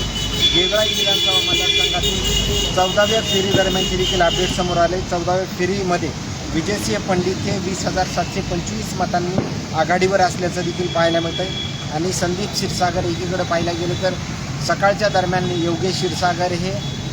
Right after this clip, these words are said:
आघाडीवर होते, मात्र आता संदीप क्षीरसागर हे आघाडीवर असल्याचं देखील पाहायला मिळतं.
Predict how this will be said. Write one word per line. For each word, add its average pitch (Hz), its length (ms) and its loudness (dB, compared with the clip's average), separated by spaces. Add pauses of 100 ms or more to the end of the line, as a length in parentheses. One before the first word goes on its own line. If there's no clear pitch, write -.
(320)
आघाडीवर 185 460 2
होते, 185 220 0
मात्र 170 300 2
आता 180 380 2
संदीप 175 420 0
क्षीरसागर 180 480 2
हे 156 160 2
आघाडीवर 170 480 4
असल्याचं 170 360 0
देखील 170 260 -2
पाहायला 165 280 0
मिळतं. - 460 -2